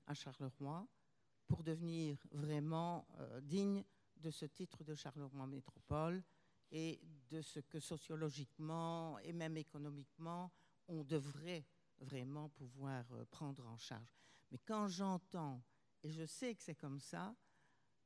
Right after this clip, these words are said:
tout ce qu'il nous faudrait comme ressources humaines compétentes, on peut toujours les rendre plus compétentes, bien sûr, pour arriver jusqu'à,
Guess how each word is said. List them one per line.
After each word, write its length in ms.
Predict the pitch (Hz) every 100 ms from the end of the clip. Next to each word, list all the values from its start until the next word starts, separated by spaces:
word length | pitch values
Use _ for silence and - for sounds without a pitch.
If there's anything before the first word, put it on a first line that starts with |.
| _ _ -
tout 160 | 285
ce 80 | -
qu'il 180 | - 240
nous 100 | 220
faudrait 360 | 233 214 196
comme 200 | 170 160
ressources 500 | 160 202 - 254 -
humaines 540 | 226 196 170 139 117 131 - _
compétentes, 840 | 262 254 240 - - 175 135 127 - _ _ _
on 60 | 139
peut 160 | 143 165
toujours 300 | 147 156 180
les 140 | 135
rendre 340 | 151 135 131
plus 220 | 123 - 123
compétentes, 640 | 123 120 160 - 202 151
bien 180 | 139 127
sûr, 380 | - 180 190 190 - - - - _
pour 180 | 170 160
arriver 800 | 208 226 220 185 190 180 139 131 - _ _ _
jusqu'à, 720 | 151 226 - - 214 170 -